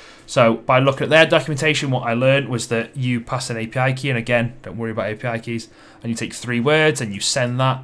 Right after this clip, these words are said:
and you get a response back, and the response is, "This is where it is." So again, this is just me building up a portfolio of A P Is that I could potentially use,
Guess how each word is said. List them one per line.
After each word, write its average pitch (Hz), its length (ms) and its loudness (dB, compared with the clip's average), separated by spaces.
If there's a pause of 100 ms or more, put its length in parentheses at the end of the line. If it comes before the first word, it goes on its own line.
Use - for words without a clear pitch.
and 135 160 -2
you 127 60 0
get 120 160 0
a 113 40 -4
response 170 400 6
back, 139 400 0
and 135 140 -2
the 120 80 0
response 117 440 -4
is, 113 220 -8 (280)
"This 143 180 2
is - 100 -2
where 107 200 0
it - 80 -12
is." 98 240 -12 (540)
So 143 160 2
again, 123 260 4
this 151 200 0
is 160 120 0
just 156 180 -2
me 208 240 2
building 196 380 2
up 117 180 -2
a 120 80 -6
portfolio 135 920 2
of 104 100 -4
A 170 140 2
P 170 180 -4
Is 120 240 0
that 120 80 -8
I 113 60 -10
could 117 200 -14
potentially 185 600 2
use, 131 360 0